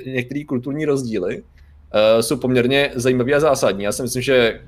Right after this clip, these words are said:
nevím, nemusel asi člověk být v Číně, ale když to, když tam je, tak to vidí ještě víc. Tam máš takový ty drobný, drobný nuance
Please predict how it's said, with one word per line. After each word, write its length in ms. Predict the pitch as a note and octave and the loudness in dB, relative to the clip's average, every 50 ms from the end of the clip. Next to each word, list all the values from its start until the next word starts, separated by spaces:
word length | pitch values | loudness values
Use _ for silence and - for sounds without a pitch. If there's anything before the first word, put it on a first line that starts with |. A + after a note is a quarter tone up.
| - - - - - | -20 -20 -20 -10 -4
nevím, 260 | A2 A2 G#2+ G2+ F#2 | -4 -2 -2 -2 -4
nemusel 300 | F#2 G#2+ A#2+ A#2+ - C3+ | -4 -4 -2 0 0 0
asi 140 | B2 A#2+ C#3 | 0 -2 -2
člověk 240 | A#2+ B2+ B2 B2 A2+ | 0 0 0 2 2
být 140 | B2+ C3+ B2+ | 0 -2 -2
v 60 | - | -4
Číně, 300 | - A#2+ A2 G#2+ A2 A2 | -8 -6 -4 -2 -2 0
ale 220 | F#2 A2 A2+ A2+ | 0 0 0 0
když 220 | A2+ - A#2 A#2 - | 0 -2 -6 -6 -4
to, 120 | - B2+ | -4 -4
když 220 | - - A2+ A2+ - | -4 -4 -6 -6 -6
tam 120 | A#2 A2 | -4 -4
je, 60 | G#2+ | -4
tak 120 | G#2 A2 - | -4 -4 -6
to 120 | - A#2+ | -6 -8
vidí 160 | A2+ G#2+ A2+ | -8 -8 -8
ještě 220 | A2 A2+ - - A#2+ | -10 -8 -6 -6 -6
víc. 220 | G2+ G#2+ A#2 - - - - - - - | -6 -8 -10 -12 -16 -20 -20 -20 -20 -8
Tam 80 | - A#2+ | -4 -2
máš 100 | C3 B2+ | -2 0
takový 220 | - B2+ - C#3+ | -2 -2 -2 -4
ty 80 | C#3 D#3+ | -4 -2
drobný, 580 | C3 A#2+ A#2+ A2+ A#2+ C#3+ C#3+ C3 A#2+ G#2 F#2+ - _ _ _ - | 0 0 0 0 0 -2 -4 -4 -4 -6 -8 -12 _ _ _ -8
drobný 320 | F#2+ G#2 G2+ A2 B2 A#2+ | -6 -6 -4 -4 -4 -4
nuance 720 | G2+ F#2+ G2 G#2 A2 G#2+ - B2 A2+ G#2+ G2+ G2 F#2+ E2 | -2 -2 -4 -4 -4 -4 -2 0 2 4 4 4 2 0